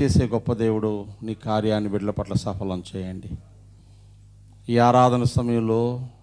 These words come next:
నీ వాక్యం దగ్గరకు వస్తున్నామయ్యా. గ్రహింపు దయచేయండి. అంగీకరించే మనసు, లోబడే హృదయాలు మాకు దయచేయండి. నీ కనికరం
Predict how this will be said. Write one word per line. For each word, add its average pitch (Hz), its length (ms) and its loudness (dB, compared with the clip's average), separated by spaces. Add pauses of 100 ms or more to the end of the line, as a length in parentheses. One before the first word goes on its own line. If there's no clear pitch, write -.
నీ 113 140 -6
వాక్యం 113 440 0
దగ్గరకు 104 340 -6
వస్తున్నామయ్యా. 104 800 -4 (880)
గ్రహింపు 127 380 4
దయచేయండి. 107 880 0 (840)
అంగీకరించే 123 680 0
మనసు, 110 400 -2
లోబడే 110 440 2
హృదయాలు 104 440 0
మాకు 98 200 -4
దయచేయండి. 95 720 -8 (840)
నీ 107 80 -6
కనికరం 110 520 -2